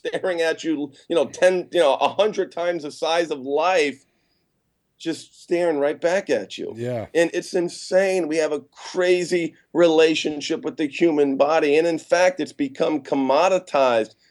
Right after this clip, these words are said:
Speaker 1: Matt. The human body is used to sell perfume. It's used to sell cheeseburgers. It's used to sell, just to watch advertisements. Watch, watch how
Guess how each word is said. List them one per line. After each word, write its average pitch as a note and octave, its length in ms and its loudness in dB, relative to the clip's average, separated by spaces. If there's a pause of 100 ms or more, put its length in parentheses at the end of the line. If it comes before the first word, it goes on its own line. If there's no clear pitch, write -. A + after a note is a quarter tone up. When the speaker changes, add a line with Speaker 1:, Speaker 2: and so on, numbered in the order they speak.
Speaker 1:
Matt. C3+ 300 2
The A#2 100 -2
human E3 440 0
body D3+ 440 0
is B2 160 -6
used D3 300 0
to C3+ 100 -2
sell C#3 580 4 (520)
perfume. D#3 640 2 (240)
It's C#3+ 220 -4
used F3+ 260 -4
to D3+ 100 -4
sell D#3 600 0 (440)
cheeseburgers. D3 1200 0 (100)
It's D3 160 -6
used G3+ 220 -2
to - 80 -2
sell, F3+ 240 6
just F3+ 200 -2
to F3 80 -2
watch F#3 480 0
advertisements. C#3+ 1000 -2
Watch, F#3+ 500 -2
watch D#3+ 380 -8
how D3+ 560 2